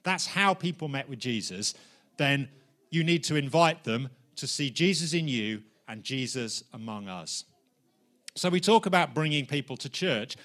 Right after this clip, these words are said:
and of course that is a brilliant thing to do. But bringing people to church is not leading them into a building, and it's not taking them to a meeting, both of which are good. It is bringing them to the ecclesia, which is the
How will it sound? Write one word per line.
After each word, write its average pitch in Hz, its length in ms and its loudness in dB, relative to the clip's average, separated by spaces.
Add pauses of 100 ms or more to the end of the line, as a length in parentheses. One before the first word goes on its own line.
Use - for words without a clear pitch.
and 170 100 0
of 143 140 -4
course 160 400 2
that 151 160 -4
is 120 80 -8
a 120 40 -8
brilliant 127 420 -2
thing 120 200 -6
to - 120 -8
do. 104 260 -4 (420)
But 160 220 -6
bringing 208 380 4
people 180 320 0
to - 100 -8
church 143 480 0
is 135 100 -6
not 151 220 -2
leading 131 380 -4
them 123 100 -6
into 117 280 -6
a 104 40 -6
building, 101 520 -4 (280)
and 135 80 -4
it's 131 140 -4
not 170 200 0
taking 156 500 0
them 123 180 0
to 123 180 -2
a 117 60 -2
meeting, 127 580 -4 (560)
both 139 240 -2
of 117 140 -6
which 117 200 -8
are 120 40 -8
good. 104 420 -2 (220)
It 143 160 -6
is 127 100 -6
bringing 170 480 0
them 117 200 -4
to - 100 -8
the 135 180 -8
ecclesia, 135 720 -4
which 139 240 -10
is 127 160 -6 (160)
the 220 120 -12